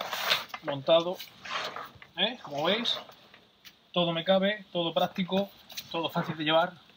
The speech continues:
peso razonable, ¿vale? Esto no sé cuánto pesará, pero vamos, está, está muy bien, ¿veis? Y así queda todo en uno, ¿de acuerdo? Hacer un viaje de montaña está genial.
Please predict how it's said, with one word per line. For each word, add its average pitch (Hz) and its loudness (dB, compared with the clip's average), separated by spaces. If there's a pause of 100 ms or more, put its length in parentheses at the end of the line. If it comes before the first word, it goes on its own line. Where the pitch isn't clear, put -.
(140)
peso 180 4 (540)
razonable, 160 2 (560)
¿vale? 156 -4
Esto 165 -8
no 143 -2
sé - -8
cuánto 131 -2
pesará, - 4 (100)
pero 127 -6
vamos, 123 0 (560)
está, 139 6 (360)
está - -2
muy 135 -6
bien, 110 -12 (680)
¿veis? 214 -2 (640)
Y 139 -4
así 160 0
queda 165 6
todo 196 4 (880)
en 147 -4
uno, 135 -2 (480)
¿de 110 -14
acuerdo? 175 0 (880)
Hacer 147 -2
un 143 -2
viaje 147 4
de 160 -4
montaña 165 4
está - -4
genial. 139 -2